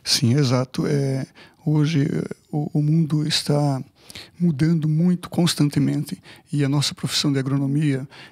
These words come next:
é, sofreu muita alteração na forma de trabalhar nos últimos anos. E isso demanda, então,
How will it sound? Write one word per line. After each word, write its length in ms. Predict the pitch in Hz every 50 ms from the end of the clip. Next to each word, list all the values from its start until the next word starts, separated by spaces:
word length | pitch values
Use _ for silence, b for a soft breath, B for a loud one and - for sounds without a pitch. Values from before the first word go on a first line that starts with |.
| B _
é, 360 | - 135 135 139 135 135 139 - - - -
sofreu 480 | - - - - 143 - - 165 156 147
muita 800 | 151 151 151 151 156 165 180 196 220 - - - 147 147 - -
alteração 800 | - 165 165 170 - 151 131 127 123 - - - 143 156 165 165 156
na 120 | 151 147
forma 420 | 127 - - - 160 160 160 143
de 140 | 127 - 151
trabalhar 500 | - 135 131 123 135 131 131 131 123 123 120 _ B B B B B B
nos 120 | - 139 139
últimos 360 | 127 - - 151 139 127 123
anos. 320 | 127 123 135 143 - - B B B B B -
E 80 | 143 139
isso 180 | 139 - -
demanda, 400 | 151 135 143 135 139 143 143 139
então, 420 | 131 127 127 - 139 143 151 147